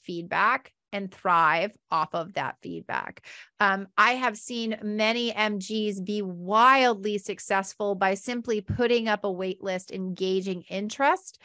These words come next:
then creating the thing once they know they have an active list of people who are interested.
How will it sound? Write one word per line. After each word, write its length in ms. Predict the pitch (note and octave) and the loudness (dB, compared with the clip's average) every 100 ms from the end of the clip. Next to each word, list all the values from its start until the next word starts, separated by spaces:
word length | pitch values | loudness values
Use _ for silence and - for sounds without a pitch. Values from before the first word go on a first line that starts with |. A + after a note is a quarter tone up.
| - - | -20 -12
then 240 | - B3 A#3+ | -2 -2 -2
creating 920 | - A#3+ A3 - G#3+ B3 C4 C4 B3 | -6 -4 -4 -2 0 2 0 -2 -2
the 180 | G#3 G#3 _ | -4 -4 _
thing 480 | A3 G#3 G#3 A3+ B3 _ _ | -6 -4 -4 -6 -8 _ _
once 540 | G3 G3 G#3+ A3+ A3+ - | -6 0 2 2 -2 -4
they 180 | A3+ | -2
know 360 | G#3+ G#3 G3 G3 | 0 2 4 2
they 140 | G3 | 0
have 420 | F#3 - F#3+ F#3 F#3+ | -2 0 2 2 0
an 180 | F#3+ F#3 | -8 -4
active 480 | F#3 F3+ G3 A3 F#3+ | 0 0 -2 -8 -6
list 340 | F#3 F#3 F#3+ | -6 -6 -6
of 120 | F3 | -12
people 380 | - F#3+ F3+ F3+ | -10 -10 -8 -8
who 200 | F3 F3+ | -6 -4
are 240 | F3 E3+ - | -4 -4 -6
interested. 600 | - F#3 - F3+ - - | -10 -10 -8 -10 -10 -10